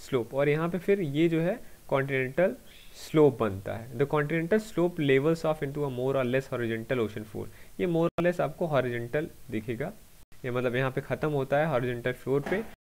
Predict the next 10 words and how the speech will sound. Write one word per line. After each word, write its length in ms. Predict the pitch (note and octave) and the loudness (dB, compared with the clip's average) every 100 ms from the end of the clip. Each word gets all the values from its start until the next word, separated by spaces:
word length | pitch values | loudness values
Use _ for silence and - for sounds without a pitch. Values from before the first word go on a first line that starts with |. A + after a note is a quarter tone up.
| - | -2
The 60 | C3 | -2
depth 380 | B2 F#3 G#3+ G3 | 4 4 4 0
of 80 | F3+ | 0
the 260 | E3 D#3 | 2 0
ocean 200 | D3 D#3+ | 0 -4
floor 240 | D#3+ C#3+ D3+ | -2 0 0
is 240 | C3+ B2+ | 0 0
the 120 | D#3+ A3 - - - | -2 -2 -10 -14 -4
range 360 | B2 C3+ C#3+ C#3 | 2 2 2 0
of 240 | D#3+ | 0